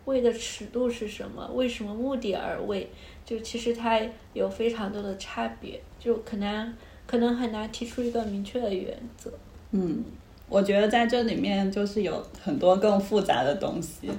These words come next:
Speaker 2: 可能你看到了很多人在他自己家的花园里面给鸟提供了一些食物和水，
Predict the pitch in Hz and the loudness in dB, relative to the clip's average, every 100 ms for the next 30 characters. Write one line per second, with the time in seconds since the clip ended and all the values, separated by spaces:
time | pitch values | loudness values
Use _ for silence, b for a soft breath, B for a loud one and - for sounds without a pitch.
0 | 180 - 160 160 - 165 156 226 202 196 | -4 -2 2 2 2 -2 0 4 8 8
1 | 180 196 - 175 180 175 - - 185 175 | 8 4 0 4 6 4 0 2 2 2
2 | 175 180 - 233 175 - 185 170 175 175 | 0 -2 2 2 2 0 0 0 0 0
3 | 170 160 - - - - - - 90 101 | 0 0 -2 -4 -4 -4 -4 -4 -6 -8
4 | - 165 - - - 165 170 156 175 196 | -2 -2 -2 -6 -4 -2 0 0 0 0
5 | 175 196 - 165 175 147 - - | -2 -2 -2 -2 0 -2 -2 -4